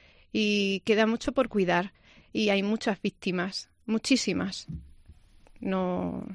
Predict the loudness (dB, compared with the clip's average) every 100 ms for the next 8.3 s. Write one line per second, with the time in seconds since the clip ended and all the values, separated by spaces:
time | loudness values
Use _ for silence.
0 | -12 -2 2 4 4 4 0 2 -2 0
1 | -4 0 0 0 0 -2 0 -4 -2 -2
2 | -2 0 -2 0 0 2 0 0 2 2
3 | 0 -4 -2 -4 0 0 0 0 0 0
4 | -2 -6 -6 -4 -2 -2 -2 -2 -4 -8
5 | _ _ -20 -20 -12 -4 0 2 0 -2
6 | -10 -20 -20 -2 2 4 4 2 2 0
7 | 0 -2 -2 -2 -2 0 0 0 0 0
8 | 0 -2 -2